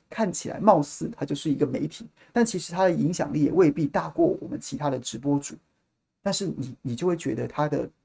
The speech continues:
声量被放大了。但是这些媒体，这些网络媒体，他已经不，不见得有过去你认识中的那些传统媒体，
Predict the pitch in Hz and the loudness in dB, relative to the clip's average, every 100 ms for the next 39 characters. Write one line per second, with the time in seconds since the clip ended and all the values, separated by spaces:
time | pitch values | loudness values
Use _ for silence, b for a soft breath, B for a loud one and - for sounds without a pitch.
0 | _ - 151 151 139 139 139 135 - - | _ -4 0 2 2 0 -2 -4 -6 -6
1 | - _ _ _ _ _ _ - 190 180 | -12 _ _ _ _ _ _ -6 -6 -4
2 | 190 196 165 139 - - 180 - 160 143 | -2 0 0 0 -2 -2 0 2 2 2
3 | 143 139 - 165 143 147 - - 123 _ | 0 -4 -4 -2 0 -4 -4 -14 -14 _
4 | 147 143 175 135 123 117 - 156 - 139 | -2 2 2 2 0 0 4 4 6 2
5 | - 143 156 196 190 175 175 151 156 165 | 4 6 10 8 8 0 4 6 6 4
6 | - - 180 135 135 143 | 2 2 4 4 4 2